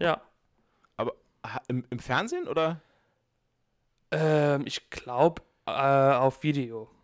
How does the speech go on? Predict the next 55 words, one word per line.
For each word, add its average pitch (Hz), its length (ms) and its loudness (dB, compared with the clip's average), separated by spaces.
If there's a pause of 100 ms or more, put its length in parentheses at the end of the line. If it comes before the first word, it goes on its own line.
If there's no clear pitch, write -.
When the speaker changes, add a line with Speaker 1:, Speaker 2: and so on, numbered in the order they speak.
(760)
Speaker 1:
Also 139 200 2
im 139 100 -2
Kino, 196 240 2
ich 170 60 6
Speaker 2:
Ah, 156 40 4
Speaker 1:
kann 175 100 6
Speaker 2:
auf 180 40 6
Speaker 1:
mich 175 100 0
Speaker 2:
Video, 214 120 0
Speaker 1:
nicht - 120 -4
Speaker 2:
okay. 185 100 0
Speaker 1:
dran 170 120 2
erinnern, 165 300 -2
im 156 140 -4
Kino 160 320 -2
gewesen 117 380 -6
zu 113 160 -18
sein. 117 60 -2
Speaker 2:
Ja, 165 220 6 (220)
war's 156 220 4
nämlich 175 240 2
bei 131 100 4
mir 156 200 6
auch. 165 120 2
Ich 117 160 -4
hab 170 120 -2
den 180 140 2
nämlich 131 240 0
auf - 240 -4
Kaufkassette 127 720 -4
gesehen. 101 420 -8 (1200)
Und 127 100 -6
zwar 139 220 2
hatte 135 180 0
Speaker 1:
Auf 135 60 -6
Speaker 2:
irgendjemand, 196 540 -4 (160)
also 127 200 -8
ich, - 160 -16 (340)
ich - 160 -16
weiß 135 220 -6
nicht 202 80 -4
mehr, 180 120 -2 (120)
ob - 140 -6
das 139 160 -2
jetzt - 300 -4 (280)
Verwandte 123 460 0
von 196 180 -4
uns 202 200 -6
waren 180 200 -2
oder 135 160 -2
Bekannte, 143 500 -4 (140)
weiß 131 260 -2
ich 110 120 -8
nicht 101 80 -6
mehr. 104 180 -8